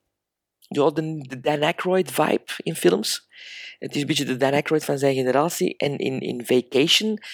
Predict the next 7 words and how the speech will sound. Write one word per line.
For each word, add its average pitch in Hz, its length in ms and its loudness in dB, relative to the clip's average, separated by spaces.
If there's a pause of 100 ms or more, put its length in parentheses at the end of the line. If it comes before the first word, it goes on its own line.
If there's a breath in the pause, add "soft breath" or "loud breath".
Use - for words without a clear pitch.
(100)
heeft 139 200 2
hij 131 140 0
mij 113 80 0
helemaal 143 400 2
kunnen 143 220 0
overtuigen. 135 580 0 (360 loud breath)
Eh, - 140 -2